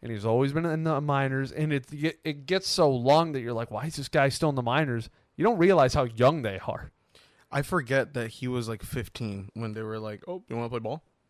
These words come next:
Speaker 1: Yeah,
Speaker 2: Just kick it.
Speaker 1: basically.
Speaker 2: Like,
Speaker 1: And
Speaker 2: basically what
Speaker 1: he
Speaker 2: happened.
Speaker 1: nicknamed the, he got the, he got a nickname, the Martian. Everyone talks about him. He's this crazy Mike Trout level talent that's gonna hit the major leagues and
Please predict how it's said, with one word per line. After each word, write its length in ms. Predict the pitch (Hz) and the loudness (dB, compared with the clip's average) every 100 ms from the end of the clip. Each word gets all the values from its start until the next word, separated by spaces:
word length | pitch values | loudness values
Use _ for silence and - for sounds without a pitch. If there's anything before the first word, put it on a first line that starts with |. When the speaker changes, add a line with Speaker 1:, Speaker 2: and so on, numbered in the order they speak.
| - | -12
Speaker 1:
Yeah, 340 | 127 131 135 98 | 0 4 4 2
Speaker 2:
Just 120 | - | 0
kick 80 | 127 | 2
it. 40 | |
Speaker 1:
basically. 400 | 127 127 113 123 - _ _ _ | 2 0 -4 -4 -6 _ _ _
Speaker 2:
Like, 160 | 110 - | -20 -12
Speaker 1:
And 300 | 123 131 123 | -4 0 0
Speaker 2:
basically 240 | 120 110 107 | -4 -8 -6
what 80 | 143 | -2
Speaker 1:
he 320 | 143 135 127 123 | 0 0 -2 -6
Speaker 2:
happened. 140 | - | -8
Speaker 1:
nicknamed 600 | 123 - 131 127 123 117 110 | -10 -8 -6 -6 -6 -8 -4
the, 100 | 104 - | -4 -4
he 140 | 131 | -8
got 240 | 127 123 117 | -2 -2 -2
the, 100 | 131 | -4
he 140 | 135 143 | -2 2
got 280 | 135 123 120 | 4 4 2
a 40 | |
nickname, 680 | 135 147 - 131 107 95 113 | 2 0 0 -6 -6 -8 -6
the 120 | 123 | -6
Martian. 720 | 123 127 120 107 - 110 98 | -2 -2 -2 -2 -6 -6 -4
Everyone 420 | 113 139 143 143 | -2 0 0 0
talks 380 | 135 143 120 - | -2 -2 -2 -4
about 260 | 123 107 95 | -6 -4 -4
him. 60 | 101 | -8
He's 160 | 104 | -8
this 160 | 117 107 | -8 -8
crazy 1080 | - - 151 151 147 147 151 135 147 147 - _ _ _ - | -6 -4 2 4 4 4 -2 -4 -6 -6 -10 _ _ _ -12
Mike 400 | 143 143 156 - | -2 2 0 0
Trout 540 | - 170 151 143 143 _ _ - | 2 6 8 8 4 _ _ 0
level 440 | 143 139 135 135 | 6 6 6 2
talent 600 | - 110 139 135 113 117 | 0 -2 2 2 0 -6
that's 200 | 117 120 | -6 -6
gonna 260 | - 127 110 | -4 -4 -2
hit 200 | 135 - | -4 0
the 60 | 143 | 2
major 340 | 143 135 131 | 2 2 0
leagues 500 | 123 123 123 123 - | 0 -2 -4 -8 -12
and 140 | 101 | -12